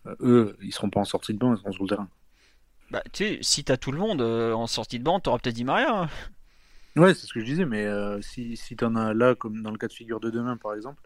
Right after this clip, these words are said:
Speaker 1: tu vois, si tu perds un zéro sur un coup du sort, euh, et que t'as Sarabia, Di Maria, euh, Mbappé, que Icardi peut pas rentrer, et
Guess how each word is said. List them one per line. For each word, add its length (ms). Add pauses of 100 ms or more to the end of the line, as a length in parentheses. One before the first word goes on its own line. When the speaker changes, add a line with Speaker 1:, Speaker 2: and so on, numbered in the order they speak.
(560)
Speaker 1:
tu 60
vois, 80
si 160
tu 160 (140)
perds 220
un 60
zéro 320
sur 200
un 100
coup 140
du 100
sort, 360
euh, 120 (640)
et 80
que 100
t'as 120
Sarabia, 420
Di 140
Maria, 360
euh, 560 (240)
Mbappé, 500 (580)
que 120
Icardi 340
peut 140
pas 100
rentrer, 400 (720)
et 180